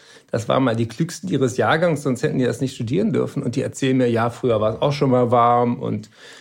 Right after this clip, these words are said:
ja, das Problem ist die Überbevölkerung" und, äh, und haben aber selber fünf Kinder und denkst, "Ja, aber,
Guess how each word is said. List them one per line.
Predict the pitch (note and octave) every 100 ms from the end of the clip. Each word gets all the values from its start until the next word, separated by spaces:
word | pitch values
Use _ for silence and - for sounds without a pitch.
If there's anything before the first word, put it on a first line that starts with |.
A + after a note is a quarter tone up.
| -
ja, | A#2+ A2+
das | A#2+
Problem | - A#2+ A#2 C3
ist | B2+
die | C3+ B2
Überbevölkerung" | D#3+ G3 D#3+ D3 D3 D#3 D3+ B2 C#3 C#3+ D3
und, | A#2+ A#2 A2+
äh, | B2+ A#2+ A2+ A2+ A2+ - _ -
und | A2
haben | A#2+ C3
aber | B2 A#2
selber | B2+ D#3
fünf | D3 D#3 -
Kinder | D3 D#3+ D#3
und | C#3 -
denkst, | C3 -
"Ja, | - C3+ C3
aber, | B2+ B2+ B2+